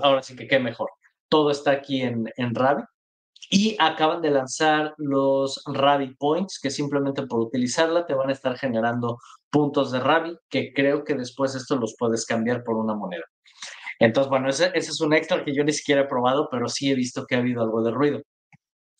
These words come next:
Entonces, bueno, ya tienes tus, tus Hex en tu wallet, ya sea MetaMask, Ravi, lo, lo que sea que estés utilizando. Ya una vez que tienes tus Hex ahí, el siguiente paso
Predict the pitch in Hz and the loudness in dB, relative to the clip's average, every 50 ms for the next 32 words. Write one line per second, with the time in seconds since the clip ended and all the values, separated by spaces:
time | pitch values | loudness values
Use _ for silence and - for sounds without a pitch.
0 | _ _ - _ _ _ _ _ _ - - - - - - - - - 127 127 | _ _ -20 _ _ _ _ _ _ -14 -10 -8 -6 -6 -6 -4 0 2 2 2
1 | 123 143 156 151 - 151 143 147 139 127 123 - _ _ _ _ _ - - 135 | 4 2 0 0 0 -2 2 2 2 2 2 -6 _ _ _ _ _ -4 -2 0
2 | 123 139 165 170 165 165 - 175 170 160 160 156 - - - - 143 135 127 127 | 4 4 6 4 4 2 0 0 0 0 0 -2 -4 -4 -6 -4 -4 -2 -2 -2
3 | 131 131 127 123 - - - - - - 131 127 123 - - 165 175 170 175 - | -4 -6 -6 -8 -8 -10 -12 -12 -4 -4 -2 -2 -2 0 2 4 4 4 2 -4
4 | - - - 143 135 127 123 120 - 139 131 131 127 127 127 123 117 127 147 151 | -14 -8 -4 -2 -2 -2 -2 -6 -6 -6 -4 -4 -2 -2 -2 -2 2 2 2 4
5 | 160 165 185 190 - - 127 120 113 - - 123 120 113 110 110 110 110 107 - | 2 2 -2 -6 -8 -6 -6 -6 -6 -4 -2 0 0 0 0 0 -2 -4 -2 -2
6 | 156 151 180 202 208 202 - - - 123 131 143 160 165 160 165 165 160 156 156 | 0 2 2 2 2 -2 -4 -10 -12 -4 0 2 2 2 2 0 -6 -8 -10 -10
7 | - - - 123 120 113 110 113 127 127 123 123 - 113 - 147 139 139 123 - | -10 -6 -4 0 0 2 0 0 0 -2 -2 -2 -4 -4 -2 0 -2 -2 -4 -10
8 | - 127 117 - 117 - 110 110 113 - 143 151 175 180 262 254 _ _ _ - | -10 -10 -8 -8 -6 -4 -2 -2 0 0 0 0 0 -2 -6 -8 _ _ _ -20
9 | - - - - - - - - - - _ _ - 135 127 135 160 165 175 175 | -18 -14 -14 -14 -12 -12 -14 -14 -16 -18 _ _ 0 2 4 4 4 4 4 4
10 | 170 165 160 170 165 - 160 143 - 156 151 143 139 139 - 131 123 - - 135 | 2 2 2 2 0 -2 -6 -6 -2 0 0 0 0 -4 -6 -10 -8 -2 -2 -2
11 | 127 120 - - 131 143 180 196 185 - - _ _ _ _ _ _ - _ _ | -2 -2 0 0 2 2 2 0 -4 -8 -16 _ _ _ _ _ _ -20 _ _
12 | _ _ _ - 156 156 156 151 - - 165 156 180 180 185 202 190 - 185 180 | _ _ _ 2 2 2 2 0 -4 -6 -2 -2 0 0 0 -2 0 2 2 2
13 | 170 - - 151 180 | 2 2 -4 -6 -8